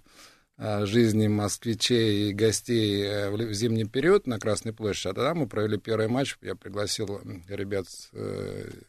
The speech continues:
из Европы, Северной Америки. Вот, и вот играли легенды Советского Союза против остального мира. Конечно, ну,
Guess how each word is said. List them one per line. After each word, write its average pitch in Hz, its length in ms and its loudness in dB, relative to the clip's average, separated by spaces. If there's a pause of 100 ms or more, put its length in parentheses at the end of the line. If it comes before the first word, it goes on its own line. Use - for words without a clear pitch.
(240)
из 95 100 -10
Европы, 110 380 -4
Северной 101 400 -2
Америки. 123 520 -2 (540)
Вот, 104 300 -2 (100)
и 92 220 -2
вот 92 240 -6
играли 98 280 0
легенды 95 460 -2
Советского 95 460 -6
Союза 104 400 -4
против - 500 -14
остального 98 560 -6
мира. 92 400 -4
Конечно, 101 460 -12
ну, 92 200 -6